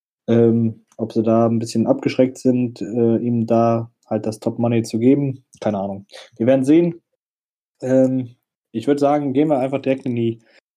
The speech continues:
in das ne-, in das letzte Spiel rein gegen die Washington Redskins, das wir mit einunddreißig zu siebzehn gewonnen haben. Ähm, ja, wie immer, Manuel, kurz und knapp, mal ein kurzes,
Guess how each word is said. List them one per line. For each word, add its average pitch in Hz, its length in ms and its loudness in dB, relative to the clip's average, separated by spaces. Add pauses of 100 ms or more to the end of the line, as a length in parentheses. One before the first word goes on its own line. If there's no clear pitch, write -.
in 131 140 2
das 123 200 2
ne-, 143 280 2
in 127 200 -4
das 120 200 -2
letzte 143 280 0
Spiel 151 300 2
rein 143 400 2
gegen 123 220 -4
die 120 80 -4
Washington 117 500 -4
Redskins, 151 720 -2
das 113 260 -6
wir 117 280 -4
mit 113 220 -12
einunddreißig 131 760 -6
zu - 160 -2
siebzehn 123 420 -2
gewonnen 127 380 2
haben. 170 380 4 (1080)
Ähm, 127 580 2 (100)
ja, - 200 0 (120)
wie 156 180 4
immer, 107 320 -4 (260)
Manuel, 110 380 0
kurz 180 300 2
und 139 100 -6
knapp, 156 340 0 (560)
mal 131 140 -2
ein 123 80 -4
kurzes, 147 680 0